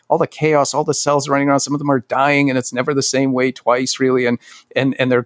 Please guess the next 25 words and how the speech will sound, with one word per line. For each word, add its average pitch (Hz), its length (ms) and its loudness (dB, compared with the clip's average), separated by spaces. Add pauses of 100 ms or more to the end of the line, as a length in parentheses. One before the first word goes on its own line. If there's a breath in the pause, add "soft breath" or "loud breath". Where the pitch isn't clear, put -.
and 135 120 0
they're 113 100 0
missing 147 380 2
their 139 100 4
target, 139 400 0
and 131 160 2
all 131 220 2
this 180 160 0
stuff - 320 -2
is 143 100 -4
happening. 139 380 -2 (320 soft breath)
If - 100 -8
you 165 100 0
didn't 208 240 2
already 147 480 4
know 123 420 2
what 127 120 2
embryogenesis 117 960 0
was, 170 400 2
and 123 140 0
that 110 100 -2
the - 60 -20
fact 123 260 0
that 123 140 0
it 113 120 -4